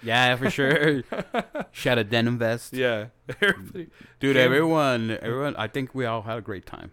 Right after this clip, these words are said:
Speaker 2: Yeah. There was a lot
Speaker 1: Eighties theme
Speaker 2: of,
Speaker 1: party.
Speaker 2: uh,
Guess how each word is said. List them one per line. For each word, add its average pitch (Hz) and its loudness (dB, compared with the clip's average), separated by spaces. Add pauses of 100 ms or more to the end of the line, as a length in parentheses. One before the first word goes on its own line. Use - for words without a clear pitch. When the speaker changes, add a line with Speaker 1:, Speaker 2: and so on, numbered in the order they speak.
(160)
Speaker 2:
Yeah. 87 -8
There - -16 (340)
was 170 0
a 214 4
lot 139 4
Speaker 1:
Eighties - -6
theme 127 -2
Speaker 2:
of, 117 0
Speaker 1:
party. 104 2
Speaker 2:
uh, 98 -8